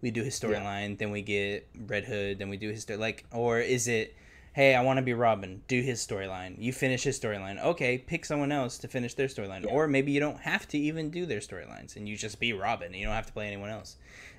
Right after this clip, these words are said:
Speaker 1: That, that's, I think that's a very good point to bring up. Like, that's a, that's gonna be important to, to actually talk about when the game comes out. It's like,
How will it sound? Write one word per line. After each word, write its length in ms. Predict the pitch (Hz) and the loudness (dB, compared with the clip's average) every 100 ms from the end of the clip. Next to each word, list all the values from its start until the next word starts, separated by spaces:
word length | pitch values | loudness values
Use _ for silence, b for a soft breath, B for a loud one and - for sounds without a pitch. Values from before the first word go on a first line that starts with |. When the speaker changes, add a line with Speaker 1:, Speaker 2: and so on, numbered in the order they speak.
| 127 | 4
Speaker 1:
That, 260 | - - | 4 4
that's, 220 | 143 165 | 4 4
I 240 | - 156 147 | 4 2 2
think 120 | 175 | 4
that's 140 | 156 | 2
a 40 | 135 | 6
very 580 | 143 143 139 123 110 - - - - 127 | 10 12 10 6 -2 -8 -18 -20 -16 -2
good 260 | 135 127 - | 2 2 2
point 260 | 127 110 | 0 0
to 80 | 104 | -4
bring 180 | 98 92 | -6 -6
up. 140 | 90 | -6
Like, 160 | 95 - B B B B B - | -8 -10 B B B B B 2
that's 280 | 123 127 139 | 4 4 6
a, 260 | 120 113 | 4 4
that's 200 | 110 123 | 2 2
gonna 120 | 160 | 4
be 140 | 156 151 | 6 6
important 640 | 135 147 143 135 139 127 | 4 8 8 6 2 2
to, 320 | - 127 113 104 | 0 2 2 0
to 200 | - 127 | 0 2
actually 280 | 120 - | 2 0
talk 240 | 107 120 107 | -2 0 2
about 160 | 107 | 0
when 80 | 101 | -2
the 80 | 101 | -2
game 160 | 101 92 | -4 -6
comes 180 | 92 | -8
out. 120 | 90 78 | -10 -8
It's 200 | - 107 | -8 -8
like, 140 | 92 | -10